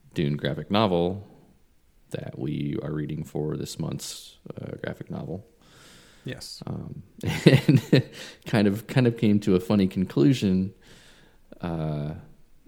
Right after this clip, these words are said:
Speaker 1: I was kind of n-, nearing the end of the novel, and I was like, "Man, there's only, like, four pages left, and this story is not over. Like, what is going on?" Like, like, when you sent this to me, I thought this was, like,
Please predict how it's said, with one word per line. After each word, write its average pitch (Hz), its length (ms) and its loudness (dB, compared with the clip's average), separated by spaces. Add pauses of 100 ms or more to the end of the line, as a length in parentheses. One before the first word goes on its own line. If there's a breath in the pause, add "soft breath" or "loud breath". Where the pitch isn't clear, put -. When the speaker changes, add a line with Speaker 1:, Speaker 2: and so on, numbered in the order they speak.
(120)
Speaker 1:
I 80 40 -6
was 82 120 -6
kind - 140 -2
of 78 80 -2
n-, 80 260 0
nearing 101 540 4
the 80 140 2
end 85 280 2
of 78 140 -2
the 76 80 -2
novel, 76 640 -2 (640 soft breath)
and 78 220 -2
I 78 40 0
was 78 140 -2
like, 85 140 -4 (240)
"Man, 110 200 -6
there's 95 120 -2
only, 156 160 0
like, 101 180 0 (760)
four 113 340 2
pages 110 460 -2
left, - 300 -4
and 76 80 -4
this 85 100 -2
story 101 420 -2
is 78 160 -4
not 85 340 -6
over. 117 400 -2
Like, - 240 -10
what 85 180 0
is 92 120 0
going 80 280 -6
on?" 78 320 -8
Like, - 240 -12 (500)
like, - 140 -10 (140)
when 87 160 2
you 82 80 4
sent 117 220 4
this 92 160 2
to 98 100 0
me, 85 140 2
I 80 60 0
thought 82 160 -2
this 85 220 -8
was, 78 160 -10
like, 76 240 -6